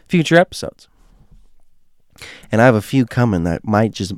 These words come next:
I mean, it might just blow the roof off this place, man.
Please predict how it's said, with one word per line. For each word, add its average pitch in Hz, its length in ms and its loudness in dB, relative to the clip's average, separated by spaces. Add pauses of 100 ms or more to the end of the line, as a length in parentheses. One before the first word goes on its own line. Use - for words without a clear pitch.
(140)
I 113 120 0
mean, 110 220 -2
it 160 120 4
might 151 420 4
just 131 260 2
blow 135 380 4
the 113 180 4
roof 156 500 6 (120)
off - 260 2
this 110 220 -2
place, - 500 -2
man. 190 280 6